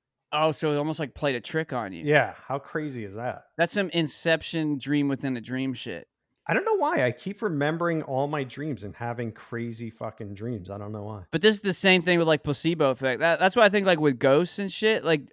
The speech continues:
Speaker 1: the only people that see ghosts are the people that are receptive to it. You
Speaker 2: Mm-hmm.
Speaker 1: know what I'm saying? Like, I feel like if you're receptive to lucid dreams, you'll have it. If you're, you're receptive to, you know, astral projecting, placebo effect, maybe you have it in your dream. But, you know,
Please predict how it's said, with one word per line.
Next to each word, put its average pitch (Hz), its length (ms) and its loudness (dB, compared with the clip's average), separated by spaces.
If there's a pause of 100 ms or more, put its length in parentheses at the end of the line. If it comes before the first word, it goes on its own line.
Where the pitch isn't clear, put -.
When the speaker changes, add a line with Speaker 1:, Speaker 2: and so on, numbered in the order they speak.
Speaker 1:
the 143 140 -4
only 185 140 0
people 208 180 -2
that 165 140 0
see 165 160 -4
ghosts 147 320 0
are 147 40 -4
the 135 60 -6
people 139 240 -6
that 127 140 0
are 123 80 -2
receptive 113 540 -8
to - 160 -12
it. - 160 -16 (360)
You 110 60 -18
Speaker 2:
Mm-hmm. 139 140 -2
Speaker 1:
know 139 80 0
what 135 80 0
I'm 131 100 -2
saying? 135 320 -2
Like, 127 220 -4
I 139 80 0
feel 165 160 -2
like 151 200 0 (340)
if 131 140 -6
you're 165 280 4
receptive 143 480 -4
to 131 80 -2
lucid 127 360 -4
dreams, 123 300 -6
you'll 110 100 -6
have 120 320 -2
it. 117 100 -4
If 107 140 -10
you're, 127 260 -2
you're 131 180 -8
receptive 120 560 -8
to, 98 240 -12 (400)
you 107 120 -12
know, 87 60 -12 (120)
astral 143 380 -2
projecting, 139 760 -4
placebo 139 520 -2
effect, 131 380 -4
maybe 135 240 -6
you 131 100 -4
have 127 280 0
it 113 100 -6
in 87 60 -14
your 120 100 -10
dream. 123 440 -12
But, 113 220 -10
you 127 100 -10
know, 110 280 -8